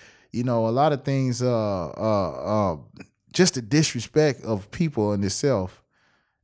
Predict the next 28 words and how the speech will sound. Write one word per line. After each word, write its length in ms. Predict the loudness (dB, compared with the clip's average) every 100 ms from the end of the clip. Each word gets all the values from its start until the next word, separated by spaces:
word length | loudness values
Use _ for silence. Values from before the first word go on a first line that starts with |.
| _
Um, 640 | -2 0 0 -2 -4 -8 -16 _ _ _ _ _ _ _ -6
people 380 | -4 -2 -2 -4 -10 _ _ -8
just 220 | -4 -2
don't 140 | 0 0
understand, 460 | 0 -2 -4 -2
like, 180 | 0 0
you 100 | 0
don't 100 | 0
know 100 | 0 0
what 160 | 0
kind 200 | -2 -2
of, 240 | -2 -6 -6
what 80 | -2
kind 160 | 0
of 80 | 0
day 160 | 0 0
a 60 |
person 400 | 0 0 0 0
is 120 | -2 0
having. 520 | 0 0 -2 -4 -8 _ _ _ _ _ _ _ -4
And 420 | 0 0 -2 -2
while 140 | 0
you 220 | 0 -2 -2
trying 340 | -2 0 0
to 60 | -2
be 180 | -2
disrespectful 880 | 2 2 2 -2 -4 0 0 0 -2
or 480 | 0 0 0 -2 -4